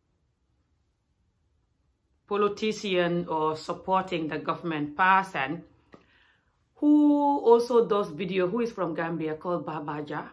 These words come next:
but his YouTube name is Sirin Chapacholi. You will see it down here if you want to follow his channel. So, um, he did an interview with this guy, that,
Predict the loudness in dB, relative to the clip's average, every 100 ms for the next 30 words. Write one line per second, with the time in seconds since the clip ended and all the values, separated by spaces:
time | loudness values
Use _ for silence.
0 | -4 -2 -2 -4 -6 -6 -8 -8 -4 -4
1 | -4 -4 -6 -6 -8 -6 -6 -8 -10 -10
2 | -10 -10 -10 -10 -10 -8 -8 -6 -8 -8
3 | _ -14 -10 -8 -8 -8 -12 -18 _ _
4 | _ _ _ -16 -10 -8 -8 -10 -12 -10
5 | -10 -12 -14 -16 -16 _ -20 -20 -20 -20
6 | -20 -20 -20 _ _ _ -20 -20 -20 -2
7 | 2 4 4 4 0 -2 0 0 4 4
8 | 4 2 2 0 2 2 2 2 2 0
9 | 0 2 4 2 0 -4 -8 -4 -2 -2
10 | -6